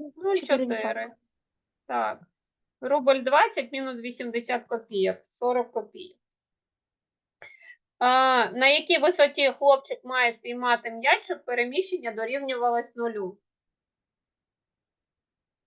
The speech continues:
Speaker 1: На якій висоті? Щоб його початкове і кінечне положення не змінилося.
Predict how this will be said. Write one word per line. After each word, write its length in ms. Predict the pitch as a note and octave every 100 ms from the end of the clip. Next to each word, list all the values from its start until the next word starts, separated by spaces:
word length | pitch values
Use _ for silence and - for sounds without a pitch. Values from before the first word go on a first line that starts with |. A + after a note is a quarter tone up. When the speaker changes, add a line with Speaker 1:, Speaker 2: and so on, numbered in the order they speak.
| _ _
Speaker 1:
На 100 | A#3
якій 320 | A#3+ C4+ C#4 B3
висоті? 560 | A3+ A3+ G3+ - F#3+ _ _ _ _ _ _ _ _ _ _ _ _ _ _ _ _ _
Щоб 220 | - - - A#3+ A#3+ - - -
його 380 | B3 C4+ D#4+ C4+
початкове 640 | C#4 C4+ C4+ - C#4 C4+ B3
і 40 |
кінечне 420 | B3+ B3 A#3+ B3
положення 560 | - B3+ D4 F4 A3+ A3
не 240 | A#3 B3+
змінилося. 760 | A3+ A#3 G#3+ F#3+ F#3 F#3+ -